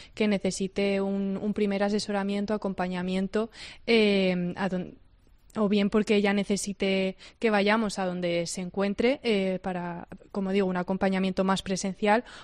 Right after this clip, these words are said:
o incluso, eh, también telefónico y,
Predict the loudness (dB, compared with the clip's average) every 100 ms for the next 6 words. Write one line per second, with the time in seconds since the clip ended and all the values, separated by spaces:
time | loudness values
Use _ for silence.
0 | -6 0 0 0 0 0 0 0 0 2
1 | 2 0 -2 -2 -2 0 0 0 0 0
2 | 0 2 0 0 -12 -16 -2 2 4 4
3 | 4